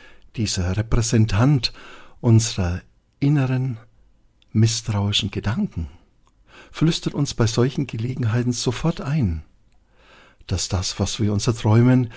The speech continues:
ja doch nicht Wirklichkeit werden wird. Diesen inneren Kritiker haben wir in unzähligen Momenten geschaffen, in denen wir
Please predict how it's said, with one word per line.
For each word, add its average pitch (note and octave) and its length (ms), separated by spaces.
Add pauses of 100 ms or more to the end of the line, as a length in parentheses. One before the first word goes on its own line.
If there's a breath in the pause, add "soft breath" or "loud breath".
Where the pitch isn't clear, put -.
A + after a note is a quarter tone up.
(500 loud breath)
ja - 140
doch - 320
nicht - 240
Wirklichkeit F#2+ 600
werden E2+ 340
wird. - 340 (1500 soft breath)
Diesen F#2+ 420 (440 loud breath)
inneren A#2 440
Kritiker A2 680 (960 loud breath)
haben C#3 300
wir A#2+ 180
in A#2+ 160
unzähligen C#3 960
Momenten G2+ 580 (140)
geschaffen, D#2+ 560 (540 loud breath)
in B2 100
denen D3 280
wir C3 280